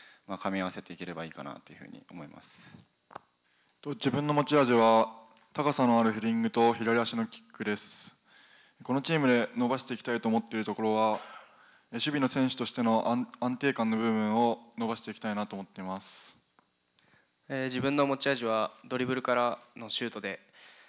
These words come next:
Speaker 3: えー、まだシュートの部分で決定力が低いので、そこを松本山雅で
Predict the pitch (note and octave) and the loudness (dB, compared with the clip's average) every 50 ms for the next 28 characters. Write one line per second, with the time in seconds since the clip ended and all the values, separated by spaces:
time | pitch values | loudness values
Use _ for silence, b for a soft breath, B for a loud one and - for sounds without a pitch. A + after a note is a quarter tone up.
0 | B B B B B _ _ _ _ - A#2 A2+ A2 A#2 A#2+ A#2 A2+ A2 G#2 - | B B B B B _ _ _ _ -18 -16 -12 -10 -8 -6 -4 -6 -6 -4 -4
1 | - - D#3 C#3+ - A#2+ A2+ G#2+ G2 - - _ _ B2 B2 A2+ A2 G#2+ G#2 G2+ | -2 -2 -2 0 -2 -2 -4 -4 -6 -8 -12 _ _ -10 -8 -8 -6 -6 -8 -8
2 | F#2+ - - A#2 - - A#2+ A2 A2 G#2 - G#2+ G2+ - - - _ _ _ _ | -8 -8 -12 -12 -10 -8 -8 -8 -8 -8 -6 -6 -6 -6 -8 -12 _ _ _ _
3 | _ _ _ _ _ _ _ - - - B2 A2 G#2 F#2+ G2+ F#2+ - - _ _ | _ _ _ _ _ _ _ -14 -10 -8 -8 -8 -8 -10 -12 -14 -14 -18 _ _
4 | _ _ _ _ _ _ - - - - - G2+ G2 G2 - - _ _ _ _ | _ _ _ _ _ _ -14 -14 -12 -12 -10 -8 -8 -10 -10 -12 _ _ _ _
5 | _ _ _ _ - A2+ A2 - A2 G#2+ G2+ G#2 G#2 G#2+ G2+ G2+ G2+ F#2 F#2 E2+ | _ _ _ _ -14 -14 -14 -12 -14 -12 -10 -10 -10 -8 -10 -10 -10 -12 -14 -16